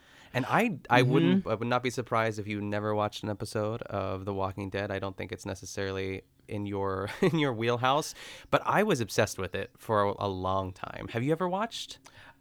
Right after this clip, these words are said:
Speaker 2: I have not. I've been familiar with it, and I, it, it, what I've seen people say is, like,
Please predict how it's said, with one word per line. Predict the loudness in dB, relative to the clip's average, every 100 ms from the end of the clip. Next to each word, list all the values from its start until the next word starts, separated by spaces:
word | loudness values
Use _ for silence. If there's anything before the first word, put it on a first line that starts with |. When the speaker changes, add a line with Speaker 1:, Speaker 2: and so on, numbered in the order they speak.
| -2
Speaker 2:
I | 0 2 0 2
have | 4 4 6
not. | 8 8 8
I've | 6 4
been | 2
familiar | 2 6 8 6 6
with | 4 4
it, | 4 4
and | 4
I, | 4 4 0 -2
it, | -4 -4 _ _
it, | -2 -2 -4 _ _ -8 0
what | 4
I've | 4
seen | 4 2
people | 4 0
say | 4 6 8
is, | 6
like, | 4 2 0